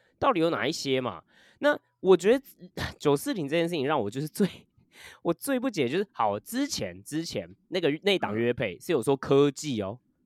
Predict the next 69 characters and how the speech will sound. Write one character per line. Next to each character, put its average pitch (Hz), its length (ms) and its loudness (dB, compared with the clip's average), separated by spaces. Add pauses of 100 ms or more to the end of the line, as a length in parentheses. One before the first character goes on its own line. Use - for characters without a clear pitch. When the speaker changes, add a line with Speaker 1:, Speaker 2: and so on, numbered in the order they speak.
(240)
Speaker 1:
高 143 180 2
品 120 180 -2
质 95 120 -14
科 120 180 -4
技， 127 160 -6
whatever 107 420 -4
啦， 95 100 -8
什 - 140 -12
么 101 80 -10
鬼 92 220 -8
月 107 240 -2
配。 104 200 -12 (400)
那 175 120 2
你， 143 140 0
Speaker 2:
嗯。 101 160 -6
Speaker 1:
好 110 100 0
吧， 107 140 -2
你 107 80 -6
就 - 80 0
曝 151 180 -4
险 107 120 -4
在 117 280 2
科 107 180 -4
技 104 200 -10
嘛。 80 120 -18 (120)
然 104 100 -10
后 123 60 0
那 147 100 0
个 127 80 0
时 113 80 -4
候 117 60 -2
A 113 160 -2
I 117 160 0
也 107 160 -8
刚 110 240 -6
开 110 140 -4
始 92 320 -14
红， 98 280 -12
红 104 180 -10
起 104 140 -12
来 87 100 -10
嘛。 80 220 -18
然 92 80 -14
后， 104 240 -2 (380)
啊， 104 180 -4
其 107 140 -8
实 113 60 -4
供 113 200 -2
应 120 60 -2
链 120 160 -2
整 98 120 -14
个 95 80 -12
就 110 180 -2
是 110 60 2
大 110 140 -2
家 104 80 -4
被 110 80 -4
炒 90 180 -14
翻 95 160 -14
天 95 160 -12
嘛， 85 160 -16
所 104 120 -10
以 101 40 -8
大 101 80 -8
家 98 80 -4
很 90 80 -12
开 87 200 -18
心 - 220 -20
嘛。 - 80 -20